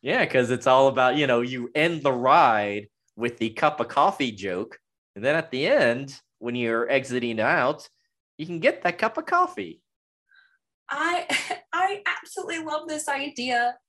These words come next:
Speaker 2: And I would love for it to be, like, also, if they could find those people, to make it, like, an actor bit too, where they're just, like, the stressed,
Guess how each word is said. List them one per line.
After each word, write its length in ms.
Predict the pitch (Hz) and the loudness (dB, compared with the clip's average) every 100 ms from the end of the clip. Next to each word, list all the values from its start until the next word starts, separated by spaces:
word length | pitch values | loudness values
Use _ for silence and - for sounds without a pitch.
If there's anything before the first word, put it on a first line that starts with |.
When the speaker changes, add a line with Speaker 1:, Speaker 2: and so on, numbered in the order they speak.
| - | -6
Speaker 2:
And 140 | 254 | -4
I 180 | 247 269 | 0 0
would 180 | 294 302 | -2 -6
love 400 | 277 262 254 277 - | -4 -2 -2 -2 -10
for 180 | 254 | -10
it 100 | 233 - | -10 -10
to 120 | 240 | -10
be, 180 | 240 240 | -8 -8
like, 360 | 233 226 214 - _ _ _ _ _ _ _ _ _ _ _ _ | -6 -6 -8 -14 _ _ _ _ _ _ _ _ _ _ _ _
also, 400 | - 254 254 277 262 | -4 -2 0 0 0
if 180 | 240 | -2
they 180 | 233 220 | 2 2
could 340 | 214 - 226 226 | 0 -2 -2 0
find 260 | 247 240 | 0 0
those 180 | 247 240 | 0 -4
people, 340 | - 254 247 254 | -6 -8 -6 -4
to 120 | 240 | -2
make 180 | 208 214 | -2 0
it, 100 | 220 | -2
like, 160 | 214 | 0
an 180 | 214 208 | 0 -2
actor 420 | - - 202 262 240 | -4 -4 -6 -6 -4
bit 260 | 240 233 | -4 -4
too, 440 | - 220 202 240 269 | -4 2 2 2 -2
where 240 | 269 240 | -4 -2
they're 160 | 214 220 | 2 2
just, 240 | 226 226 | 0 -4
like, 380 | 240 226 214 220 _ _ _ | -4 -4 -4 -8 _ _ _
the 60 | 508 | -4
stressed, 680 | 494 - - 302 294 - - | -2 -4 0 0 0 -4 -8